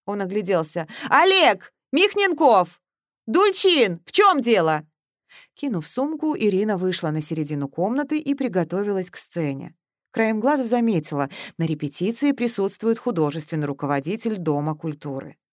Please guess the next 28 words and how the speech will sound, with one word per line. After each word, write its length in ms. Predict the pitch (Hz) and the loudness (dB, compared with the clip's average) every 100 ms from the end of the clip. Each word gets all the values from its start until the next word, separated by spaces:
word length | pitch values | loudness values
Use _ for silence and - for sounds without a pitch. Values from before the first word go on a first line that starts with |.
| _ _ - - - | _ _ -20 -12 0
Олег 300 | 269 320 285 | 2 2 0
Михненков, 720 | 277 285 285 277 370 349 - | 0 2 0 2 2 2 -4
ее 280 | 190 226 185 | -2 2 2
партнер, 480 | 165 220 262 247 160 | 2 -2 0 0 0
который 360 | 175 175 180 | -2 -2 -2
играл 260 | 180 202 175 | 0 2 2
любовника 600 | 165 208 214 170 160 156 | 2 0 2 0 0 -4
героини, 580 | 143 175 190 285 277 254 - - - | -2 0 2 2 0 -2 -6 -20 -6
разговаривал 800 | - 226 202 196 214 247 226 226 | 0 0 2 2 2 2 2 -2
с 100 | - | -2
Леной 280 | 214 196 185 | -2 -2 -4
Свиридовой. 680 | - 214 202 151 143 139 - _ - | -2 0 0 -4 -4 -6 -10 _ -4
Ее 280 | 175 160 151 | -2 0 0
лицо 500 | 143 - 180 226 240 | 0 -2 0 0 0
было 320 | 170 165 160 | -2 -2 -4
пунцовым. 840 | 151 147 139 151 143 143 143 151 _ _ _ _ _ _ | -4 -8 -6 -6 -4 -6 -10 -12 _ _ _ _ _ _
«Да 200 | 170 269 | 2 2
что 400 | - - 381 370 | 2 -2 0 4
это 180 | 240 190 | 4 2
сегодня?» 640 | - 208 175 165 156 151 - - - | -2 0 2 2 0 -4 -6 -10 0
Романцев 520 | 226 220 185 175 165 | 2 2 0 -2 -2
быстрым 320 | 180 175 165 | -2 -2 -6
шагом 340 | 156 226 190 170 | 0 0 0 -2
направился 560 | 165 190 165 170 - | -2 0 0 -2 -4
к 100 | 180 | -6
ним, 220 | 220 277 | 0 0
схватил 520 | 233 - 196 220 214 175 | 0 -2 -2 0 -2 -2
Михненкова 680 | 175 226 247 339 330 269 | -2 -2 0 2 4 2